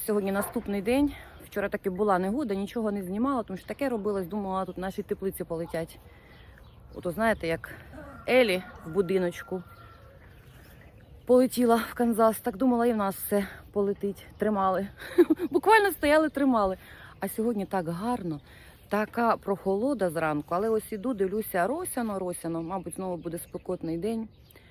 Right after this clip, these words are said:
Нічого, а праці сьогодні, е, ну, я не знаю, хто там як,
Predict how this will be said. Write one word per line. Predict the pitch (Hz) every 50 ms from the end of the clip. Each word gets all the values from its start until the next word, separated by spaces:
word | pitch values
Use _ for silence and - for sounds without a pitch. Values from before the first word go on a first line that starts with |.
| - - - - - - -
Нічого, | - 175 - - 214 185
а | 165 160 160
праці | - - 254 294 302 - - 262 -
сьогодні, | 277 254 240 247 240 226 214 202
е, | 180 - - - 92 123
ну, | 175 196 190 175 160
я | 165
не | 185 185
знаю, | 175 185 208 185 165
хто | - - 196 185
там | - 165 170
як, | 180 233 254 247 - -